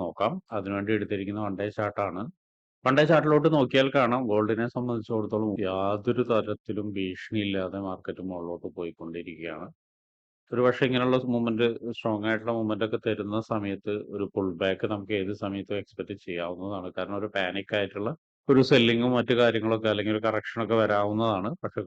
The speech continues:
ഗോൾഡിനെ സംബന്ധിച്ചിടത്തോളം അത് ഉണ്ടാവുമോ എന്നുള്ളത് നമുക്കറിയില്ല. Anyway, ഒരു പാനിക് സെല്ലിങ് അല്ലെങ്കിൽ ഒരു കറക്ഷൻ നമുക്ക് ഏത് സമയത്തും എക്സ്പെക്ട്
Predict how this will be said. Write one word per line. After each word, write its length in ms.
ഗോൾഡിനെ 460
സംബന്ധിച്ചിടത്തോളം 680
അത് 140
ഉണ്ടാവുമോ 400
എന്നുള്ളത് 300
നമുക്കറിയില്ല. 680
Anyway, 300
ഒരു 100
പാനിക് 340
സെല്ലിങ് 420
അല്ലെങ്കിൽ 260
ഒരു 100
കറക്ഷൻ 380
നമുക്ക് 260
ഏത് 180
സമയത്തും 360
എക്സ്പെക്ട് 360